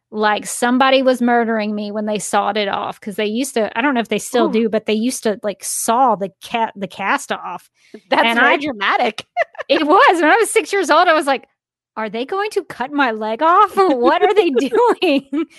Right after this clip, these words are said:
Speaker 1: Uh, so, um, that's the, that's the inverse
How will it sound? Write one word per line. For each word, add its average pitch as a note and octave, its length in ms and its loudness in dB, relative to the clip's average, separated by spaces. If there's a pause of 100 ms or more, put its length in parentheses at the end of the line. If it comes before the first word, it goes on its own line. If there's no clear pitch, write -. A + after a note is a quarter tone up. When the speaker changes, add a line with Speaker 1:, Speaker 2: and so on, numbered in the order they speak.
(280)
Speaker 1:
Uh, A#3 300 -2
so, C#4+ 440 -4
um, B3 440 -2
that's C4+ 320 -4
the, A#3 360 0
that's C#4 260 -4
the C4 140 -12
inverse A3 540 -8